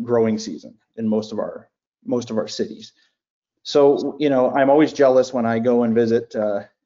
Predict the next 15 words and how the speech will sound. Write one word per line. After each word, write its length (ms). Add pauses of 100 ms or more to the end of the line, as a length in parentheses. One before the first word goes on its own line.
(600)
uh, 220 (160)
some 240
of 60
the, 200
uh, 100
the 120
great, 400
uh, 260
companies 680 (720)
and 200
friends 300
of 60
mine 340 (100)
in 220
the 100